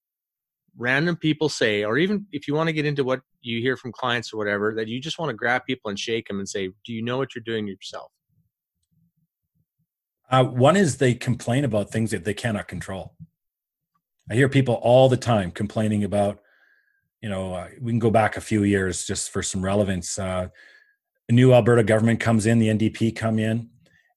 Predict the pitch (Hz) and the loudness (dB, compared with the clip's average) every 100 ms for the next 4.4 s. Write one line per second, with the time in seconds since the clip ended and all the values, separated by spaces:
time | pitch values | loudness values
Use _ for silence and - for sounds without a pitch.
0 | - 107 107 110 107 107 107 107 - _ | -10 -6 -4 -2 -2 0 2 2 -2 _
1 | - 113 117 110 107 117 107 110 107 104 | -6 -2 2 2 2 0 0 0 0 -2
2 | 98 101 104 107 104 87 - 101 101 - | -4 -4 -2 -4 -6 -6 -4 0 0 0
3 | 101 - 95 95 95 80 - - - 160 | 0 0 -4 -4 -6 -8 -12 -18 -20 -20
4 | _ 107 80 98 | _ -20 -16 -16